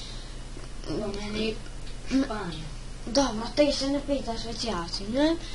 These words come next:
Speaker 2: E, i ovaj, znači, očekujem Francusku.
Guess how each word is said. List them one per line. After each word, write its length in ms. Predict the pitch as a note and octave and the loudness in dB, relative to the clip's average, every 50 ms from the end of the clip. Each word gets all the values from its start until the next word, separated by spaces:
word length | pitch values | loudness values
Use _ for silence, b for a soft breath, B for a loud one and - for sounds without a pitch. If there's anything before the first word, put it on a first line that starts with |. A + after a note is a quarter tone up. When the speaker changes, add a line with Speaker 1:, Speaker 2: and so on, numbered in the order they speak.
| B B B B B B B - | B B B B B B B 2
Speaker 2:
E, 380 | - B3 B3 B3 B3 B3 - - | 4 6 6 6 4 4 2 6
i 220 | - D4+ D4+ D4 | 8 10 10 12
ovaj, 540 | D4 D4 D4 C#4+ C4+ C#4+ C#4+ C#4 C#4 C#4 C4+ - - - - - | 10 10 8 8 8 10 10 10 10 8 6 4 0 -2 -2 0
znači, 300 | B3 B3 B3 B3 - A3+ | 0 2 2 2 2 0
očekujem 540 | G#3+ - D4 D4+ D4+ - C4+ B3 A3+ G#3+ G#3+ - - - - | 4 8 8 8 8 8 4 0 0 -2 -4 -4 -6 -4 -2
Francusku. 580 | - G#3+ G3+ F#3+ - - B3 - - - D#4+ | 0 0 0 0 -2 -4 -4 -4 -4 0 0